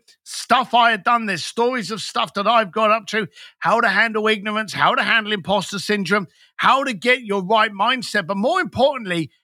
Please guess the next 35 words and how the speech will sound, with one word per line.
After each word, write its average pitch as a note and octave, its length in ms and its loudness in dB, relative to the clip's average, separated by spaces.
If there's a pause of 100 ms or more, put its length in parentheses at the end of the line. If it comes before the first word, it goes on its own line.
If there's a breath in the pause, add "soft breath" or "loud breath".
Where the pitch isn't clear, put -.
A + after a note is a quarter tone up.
(160)
how D4 320 2
to D#4 200 -6
set B3+ 420 0
yourself G3 600 0
stupid C#4+ 840 -2
goals F#3+ 680 0 (840)
and F3+ 120 -2
then G3 160 0
dare F#3+ 220 4
to F#3 60 -6
reach G3 260 -2
them. A#2 140 -6 (440)
Never B3 640 2 (160)
use G3 320 2
the G#3 80 -2
word F3+ 300 2
impossible. G#3+ 800 -2 (760)
Gives F3+ 220 0
it G3 140 -8
too G3 160 0
much F#3+ 180 2
value F3 460 0
and D3+ 120 -8
fuel. G3 420 -2 (500)
It, F3 180 -10
it F3 140 -4
should E3+ 300 -4
no G#3 160 2
longer A#3+ 420 0
ever G3+ 200 0
be G3 180 0
in F#3+ 80 -2
an F#3+ 100 0
entrepreneur's F3+ 640 -2
vocabulary. C#3 800 0